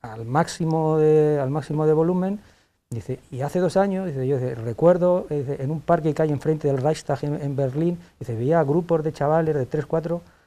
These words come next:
chavales, dice, que estaban con su música, dice, y, y ninguno, eh, había a lo mejor veinte metros de separación entre unos y otros, dice, y no se veía, eh, no, no oía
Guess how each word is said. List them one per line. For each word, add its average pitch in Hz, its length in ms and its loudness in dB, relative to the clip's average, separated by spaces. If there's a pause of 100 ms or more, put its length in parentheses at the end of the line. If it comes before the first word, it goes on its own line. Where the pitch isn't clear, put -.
(160)
chavales, 170 400 2 (260)
dice, 120 140 -6
que - 60 -6
estaban 180 480 4 (480)
con 117 160 -4
su 120 160 -4
música, 185 340 0
dice, 151 240 -2
y, 135 160 -6
y 143 140 0
ninguno, 202 580 2
eh, 139 180 -4
había 170 420 2
a 170 40 0
lo 170 60 -2
mejor 160 240 0
veinte 160 240 0
metros 170 240 0
de 151 40 -2
separación 151 480 -2
entre 143 200 -4
unos 165 120 -4
y 170 40 0
otros, 180 320 -4 (260)
dice, 117 180 -8
y 131 100 -4
no 135 120 -2
se 202 140 0
veía, 139 340 2 (580)
eh, 123 880 -4 (200)
no, 127 320 -8 (160)
no 165 240 6
oía 165 420 6